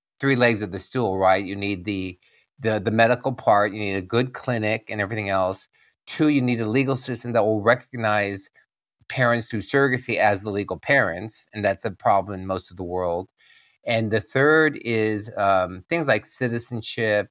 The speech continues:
and, um, you know, birthrights, what, we need to be clear what's gonna happen if we, uh, engage in surrogacy outside, uh, the U S. So it, I'm, which I'm,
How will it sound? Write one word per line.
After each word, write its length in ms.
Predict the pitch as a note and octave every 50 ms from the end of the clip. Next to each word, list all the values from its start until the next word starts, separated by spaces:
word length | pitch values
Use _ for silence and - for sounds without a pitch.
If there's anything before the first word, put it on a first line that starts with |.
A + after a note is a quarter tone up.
| _ -
and, 520 | G2 G2 F#2+ F#2+ F#2+ F#2 F2+ F2+ F2 - -
um, 440 | D#2 F2+ F#2 F2+ F2+ F2 E2+ E2+ - _ _ _ _ _ _ _ _ _ - - - -
you 100 | A#2+ A2+
know, 220 | G#2 F#2 F2+ F2+
birthrights, 880 | F#2+ - - A#2+ A#2+ A#2 A2 - B2 A2+ G#2+ G2+ G2+ G#2 G#2 - - - - -
what, 280 | A2 A2 A2 G#2 - _ _ _ _ _ _ _ _ _ _ _ _ _
we 140 | - B2 C3
need 180 | C3 C3 A#2+ A2+
to 60 | G#2+
be 100 | A#2 A2+
clear 500 | - - - C3+ B2 A#2 A2+ A2 A2 G#2
what's 260 | F#2 G#2+ A#2 - -
gonna 240 | - - A#2 A2 G2
happen 400 | G2 A2 G#2 G2 - G#2+ G#2 G2
if 340 | - - G#2+ G2+ F2 - -
we, 540 | G2 F#2+ F#2+ F#2 F#2 F2+ F2+ F2+ F#2 F#2 F#2 _ _ _ -
uh, 260 | F#2+ F#2+ F#2 F2+ F#2+ F2
engage 340 | F#2+ G2+ F#2+ G#2+ A2 F#2+ G2+
in 80 | G2+
surrogacy 520 | G2 - A2+ G#2+ F2+ F#2+ F#2 - - G2 F#2
outside, 640 | F2+ F2+ F2 - - G2 F2+ F2+ F2 F2 E2+ E2 - _ _ G2+ - - _ -
uh, 100 | F#2 F2+ E2
the 120 | F2+ F2
U 240 | F2 F2 F2 F2 E2+
S. 320 | D2+ A#1+ - - - - -
So 140 | - C#3
it, 100 | C#3 B2 - -
I'm, 220 | C3 B2 A#2+ A#2
which 260 | A2+ A#2 C#3+ D3 C#3+
I'm, 260 | D3 B2+ A#2+ A2+ G#2+